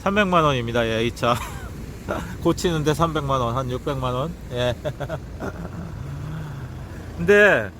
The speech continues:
아, 카니발이, 어, 제가 이렇게 뭐 한번 찾아보니까 전체적으로,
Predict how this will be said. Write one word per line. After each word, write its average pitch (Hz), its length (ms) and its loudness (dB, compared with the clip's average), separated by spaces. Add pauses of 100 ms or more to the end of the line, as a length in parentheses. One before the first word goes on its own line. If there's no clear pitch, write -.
(280)
아, 127 560 0 (1200)
카니발이, 202 1000 4 (340)
어, 143 260 -2
제가 156 260 0
이렇게 156 260 0
뭐 151 200 2
한번 170 240 0
찾아보니까 175 800 4
전체적으로, 170 960 0